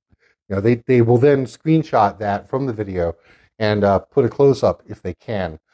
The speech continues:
of the tattoos. I believe there's one bald fellow who has an entire head, uh, tattoo, um, that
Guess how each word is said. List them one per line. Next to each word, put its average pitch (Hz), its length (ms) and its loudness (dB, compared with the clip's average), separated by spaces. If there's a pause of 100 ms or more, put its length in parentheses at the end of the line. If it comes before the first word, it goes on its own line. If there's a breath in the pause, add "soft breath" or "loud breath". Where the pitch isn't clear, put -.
(260)
of 104 140 0
the 107 120 4
tattoos. 101 540 0
I 90 80 0
believe 117 180 2
there's 113 180 2
one 123 280 0
bald 117 360 0
fellow 87 180 -4
who 90 60 -6
has 90 140 -4
an 82 80 -12 (100)
entire 104 760 0 (480)
head, 123 360 0 (280)
uh, 85 260 -6
tattoo, 80 720 -6 (500)
um, 80 420 -8
that 90 280 2